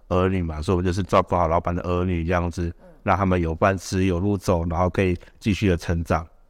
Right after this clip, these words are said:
Speaker 2: 嗯。
Speaker 1: 对，这是我的想法啦，所以我不晓得，呃，有没有其他老板会，会，会有什么状况，你也可以来聊聊，你觉得的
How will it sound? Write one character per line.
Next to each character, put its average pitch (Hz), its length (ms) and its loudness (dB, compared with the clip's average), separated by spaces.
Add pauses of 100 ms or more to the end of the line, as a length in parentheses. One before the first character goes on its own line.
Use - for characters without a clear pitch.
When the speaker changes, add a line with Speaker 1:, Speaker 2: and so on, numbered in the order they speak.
(320)
Speaker 2:
嗯。 202 60 -20 (120)
Speaker 1:
对， 87 240 0
这 107 100 0
是 123 100 0
我 98 220 2
的 90 320 2
想 98 340 0
法 107 220 2
啦， 85 180 -2
所 113 140 -2
以 - 20 0
我 98 120 0
不 117 100 -4
晓 107 160 2
得， 92 260 -2 (420)
呃， 95 420 0
有 95 80 -4
没 127 100 0
有 120 60 2
其 107 120 -6
他 107 120 4
老 107 120 4
板 90 240 -4
会， 101 400 0 (360)
会， 113 340 2
会 120 140 2
有 117 80 4
什 104 100 -6
么 92 120 -2
状 110 280 0
况， 95 260 0
你 113 120 0
也 104 100 -2
可 113 140 -4
以 104 60 2
来 95 160 -2
聊 95 220 0
聊， 98 320 0 (280)
你 107 140 -2
觉 117 280 2
得 135 140 4
的 107 120 2